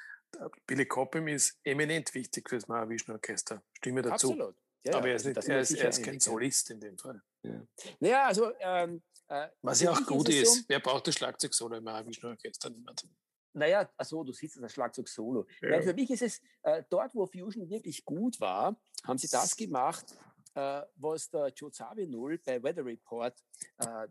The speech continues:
Speaker 2: so prägend gesagt hat. Äh, bei uns ist es so, dass, äh, eigentlich keiner soliert und alle gleichzeitig solieren.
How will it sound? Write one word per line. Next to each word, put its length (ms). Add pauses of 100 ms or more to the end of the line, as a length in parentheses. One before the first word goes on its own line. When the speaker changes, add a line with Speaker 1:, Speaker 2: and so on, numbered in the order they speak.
(280)
Speaker 2:
so 180
prägend 500
gesagt 520
hat. 220 (480)
Äh, 320
bei 140
uns 180
ist 140
es 160
so, 180
dass, 320 (360)
äh, 140 (100)
eigentlich 380
keiner 320
soliert 460
und 140
alle 180
gleichzeitig 560
solieren. 640